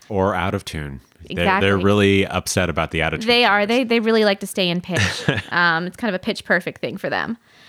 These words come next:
Speaker 2: Um, you know, logic puzzles,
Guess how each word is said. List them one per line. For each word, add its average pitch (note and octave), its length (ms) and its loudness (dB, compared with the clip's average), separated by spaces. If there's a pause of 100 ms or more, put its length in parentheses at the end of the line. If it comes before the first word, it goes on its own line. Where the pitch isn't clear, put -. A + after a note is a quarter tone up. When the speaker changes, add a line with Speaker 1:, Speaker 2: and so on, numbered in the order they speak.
(140)
Speaker 2:
Um, G#3 440 2
you C4 100 2
know, A#3+ 300 2 (280)
logic G#3 460 2
puzzles, A3 640 2